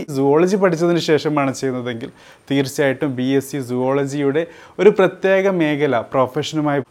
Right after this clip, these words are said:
മുന്നോട്ട് പോകാനും അതോടൊപ്പം ഒരു സ്പെഷ്യലൈസേഷൻ കൂടി ചെയ്യുന്നു എന്ന പ്രത്യേകതയാണ്. നേരെ മറിച്ച് നിങ്ങൾ ബി എസ് സി എം എൽ ടി ആണ് ചെയ്യുന്നതെങ്കിൽ ഒരു പക്ക എം എൽ ടി കോഴ്സിലേക്ക്, പ്രൊഫഷനിലേക്കാണ് തിരിയുന്നത്. അതല്ല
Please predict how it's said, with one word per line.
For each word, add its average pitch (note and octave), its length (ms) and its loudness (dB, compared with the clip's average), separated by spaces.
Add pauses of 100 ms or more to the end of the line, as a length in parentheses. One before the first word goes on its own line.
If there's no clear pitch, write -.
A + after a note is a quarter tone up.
(120)
മുന്നോട്ട് E3+ 480 4
പോകാനും G#2+ 380 -2 (280)
അതോടൊപ്പം B2+ 540 -6
ഒരു C#3+ 160 -6
സ്പെഷ്യലൈസേഷൻ G3 840 2 (120)
കൂടി B2+ 180 -2 (100)
ചെയ്യുന്നു B2 360 -4 (140)
എന്ന B2+ 120 -6 (100)
പ്രത്യേകതയാണ്. A2 680 -4 (380)
നേരെ C#3 220 2
മറിച്ച് E3 320 0 (140)
നിങ്ങൾ C#3 220 -4 (420)
ബി C3+ 100 0 (100)
എസ് F3 140 0
സി G3 80 -2 (100)
എം D3 140 -2
എൽ C#3+ 140 2
ടി D#3+ 120 0
ആണ് D3 100 -2 (100)
ചെയ്യുന്നതെങ്കിൽ B2+ 520 -4 (100)
ഒരു D3 100 -4 (100)
പക്ക D3 360 2 (240)
എം C#3+ 140 -2 (100)
എൽ E3+ 80 4 (120)
ടി E3+ 80 0 (100)
കോഴ്സിലേക്ക്, B2+ 640 -4 (140)
പ്രൊഫഷനിലേക്കാണ് B2 840 -4 (100)
തിരിയുന്നത്. A2 420 -6 (420)
അതല്ല G3 260 6